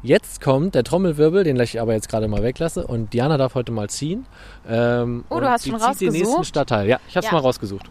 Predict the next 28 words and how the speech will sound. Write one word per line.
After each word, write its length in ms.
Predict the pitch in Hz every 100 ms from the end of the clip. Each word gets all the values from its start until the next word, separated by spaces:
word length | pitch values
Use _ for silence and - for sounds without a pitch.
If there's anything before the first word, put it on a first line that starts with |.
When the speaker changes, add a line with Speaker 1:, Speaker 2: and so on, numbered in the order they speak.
| -
Speaker 2:
Okay, 340 | 247 - 208
wir 100 | 196
ziehen 200 | 196 277
den 120 | 277 247
nächsten 260 | 254 240
Stadtteil 680 | 226 254 311 - 330 330 339
und 220 | - 254 240
ich 120 | -
bin 360 | 247 247 240
gespannt, 460 | 220 240 - 247 247
wie 40 | 233
es 100 | 226
im 100 | 208
Bilderstöckchen 720 | 208 208 - 196 - 202 180
wird. 200 | 147 - - -
Und? 420 | 254 - - 110
Speaker 1:
Du 60 | 117
hast 140 | 120
nicht 120 | 131
richtig 260 | 123 117 -
gedrückt. 340 | 110 104 95
Du 20 |
Speaker 2:
Oh, 60 | 117
Speaker 1:
musst 160 | 135 127
Speaker 2:
okay. 100 | 104
Speaker 1:
nochmal 140 | 98
drücken. 240 | 101 110 101 - - - - - -
Noch, 600 | 120 117 156 147 131